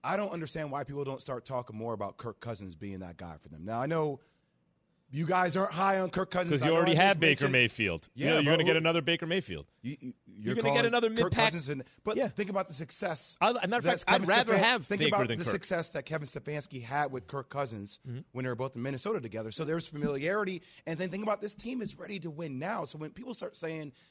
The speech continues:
Speaker 1: "Hey, let's go back and, you know, draft a quarterback," do you wanna go through all that when you got Nick Chubb, when you got Kareem Hunt, you got all these guys who are,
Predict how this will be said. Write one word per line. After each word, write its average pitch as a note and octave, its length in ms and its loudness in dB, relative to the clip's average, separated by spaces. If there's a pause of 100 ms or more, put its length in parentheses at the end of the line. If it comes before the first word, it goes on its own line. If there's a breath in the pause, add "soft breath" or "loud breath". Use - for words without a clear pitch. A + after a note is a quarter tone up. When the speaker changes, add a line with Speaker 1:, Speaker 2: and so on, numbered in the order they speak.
(160 soft breath)
Speaker 1:
"Hey, F#3+ 220 -2
let's C3 220 -8
go F3 180 -6
back F3 280 -6
and, B2 200 -8 (220 soft breath)
you C#3 60 -8
know, B2+ 60 -4
draft D#3+ 380 -6
a C#3+ 40 -10
quarterback," D#3+ 440 -6
do C#3+ 100 -8
you G#3 80 -4
wanna B3+ 220 -8
go D3 180 -4
through A3 200 -8
all A3 80 -6
that A3 180 -6
when D3 100 -8
you D#3 80 -10
got F3 240 -10
Nick A#2+ 200 -12
Chubb, E3 340 -8
when C3 100 -6
you A#2+ 140 -6
got E3 240 -6 (260 soft breath)
Kareem E3 300 -6
Hunt, D#3+ 280 -6
you C#3+ 60 -8
got C3+ 140 -4
all G3+ 240 -4
these G#3 160 -6
guys F#3+ 400 -4
who E3 160 -8
are, D#3 160 -4